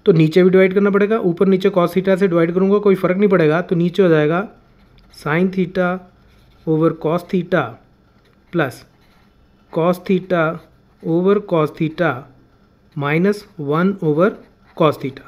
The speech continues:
राइट। अब cos theta के साथ cos theta कट गया, यहाँ cos theta के साथ cos theta कट गया, और ये मेरे पास क्या आ गया, sin theta over cos theta कितना हो गया, tan theta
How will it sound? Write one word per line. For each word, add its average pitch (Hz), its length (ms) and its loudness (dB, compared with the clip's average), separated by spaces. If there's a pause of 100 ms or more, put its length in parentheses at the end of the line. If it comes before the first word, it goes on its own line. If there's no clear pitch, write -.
(140)
राइट। 240 300 0 (640)
अब 165 200 -8
cos 214 260 4
theta 247 280 0
के 247 60 2
साथ 226 320 0
cos 180 220 2
theta 196 240 -4
कट 190 120 -4
गया, 196 240 2
यहाँ 165 320 0
cos 185 200 2
theta 190 240 -2
के 180 60 -2
साथ 180 240 0
cos 160 180 -2
theta 165 200 -6
कट 202 160 -4
गया, 156 280 0 (540)
और 165 120 -4
ये 208 140 6
मेरे 220 140 4
पास 208 180 -2
क्या 202 160 0
आ - 40 2
गया, 185 160 0
sin 190 360 -2
theta 202 220 -2
over 196 180 -2
cos 175 160 -2
theta 185 220 -2
कितना 180 200 -4
हो 170 80 0
गया, 180 220 -4 (640)
tan 156 260 -2
theta 185 380 -2